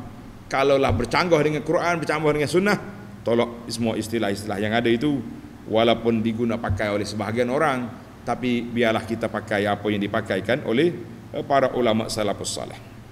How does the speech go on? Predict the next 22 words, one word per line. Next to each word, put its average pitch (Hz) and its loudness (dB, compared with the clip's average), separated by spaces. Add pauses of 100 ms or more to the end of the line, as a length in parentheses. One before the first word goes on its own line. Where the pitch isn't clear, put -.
(1200)
Kita 120 0
berpindah 139 4
kepada, 117 4 (320)
eh, - -10
faedah 127 2
yang 113 4
kelima. 120 2 (1500)
Allahu 110 4
Akbar. 104 0 (560)
Jadi, 151 6
eh, 127 4 (1200)
ayat 139 4
"Afana 139 4
ja'alul 135 2
muslimina 143 2
kal 123 4
mujrimin" 107 0
tu. 73 -8 (1080)
Balik 98 -2
pula 104 0
kepada 92 -2
ayat. 87 -4